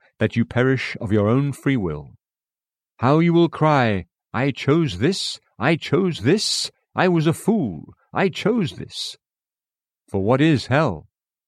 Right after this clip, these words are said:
It is sin full-blown. Sin is evil in the conception. Hell is sin fully developed. What will you think about in hell? "I chose misery from which there never can be any escape,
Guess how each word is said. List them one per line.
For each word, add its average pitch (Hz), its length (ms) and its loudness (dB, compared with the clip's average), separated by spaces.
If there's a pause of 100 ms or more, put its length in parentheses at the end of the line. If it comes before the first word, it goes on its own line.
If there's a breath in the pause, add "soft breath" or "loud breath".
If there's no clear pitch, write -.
(320)
It 120 100 2
is 131 140 2
sin 165 500 -2 (140)
full-blown. 101 800 -2 (760)
Sin 175 400 2
is 143 220 0
evil 143 420 2
in 123 160 -4
the 120 80 0
conception. 131 720 -6 (440)
Hell 147 400 2
is 123 220 2
sin 131 460 -2 (140)
fully 127 320 0
developed. 85 560 -8 (1000)
What 135 220 -2
will 156 100 2
you 156 120 2
think 175 180 0
about 117 420 -2 (140)
in 107 140 -4
hell? 104 400 -4 (720)
"I 139 180 4
chose 156 400 2
misery 123 460 2
from 117 240 -4
which 135 220 -2
there 131 200 0
never 139 300 2
can 135 180 -4
be 123 160 4
any 143 220 2
escape, 139 500 -2